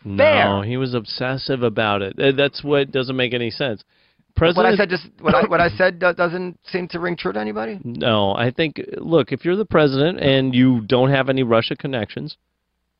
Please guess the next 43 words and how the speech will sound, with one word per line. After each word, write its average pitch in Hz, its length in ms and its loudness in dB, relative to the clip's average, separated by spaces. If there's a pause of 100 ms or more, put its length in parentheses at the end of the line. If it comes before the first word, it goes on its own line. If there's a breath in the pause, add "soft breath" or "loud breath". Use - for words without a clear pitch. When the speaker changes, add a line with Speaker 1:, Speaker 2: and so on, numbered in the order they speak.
(600)
Speaker 1:
and, 175 280 2 (240)
you 160 200 2
know, 139 100 4
Trump 156 260 0
even 151 200 -2
said, 196 160 -2
"Oh, 180 260 2
if 156 140 -2
there 156 200 2
are 143 60 2
people, 139 580 -2
associates, 139 540 0 (260)
distant 123 420 -4
satellites," 110 540 0
or 123 40 -4
whatever 123 240 -2
the 107 60 2
terminology 113 520 0
is 92 60 -10
used, 104 260 -4 (280)
"go 123 200 4
after 160 300 2
him." 170 260 -4
I 175 140 2
think 180 160 -2
the 170 220 4
F 160 80 -2
B 165 140 6
I 156 140 6
director 151 280 2
would 135 60 0
be 135 80 6
like, 127 120 2
"Yeah, 147 120 4
that's 135 160 2
what 139 140 2
we're 127 80 -2
gonna 117 180 2
do 120 320 4
'cause 104 160 0
that's 104 160 -4
my 101 100 -2
job." 117 400 0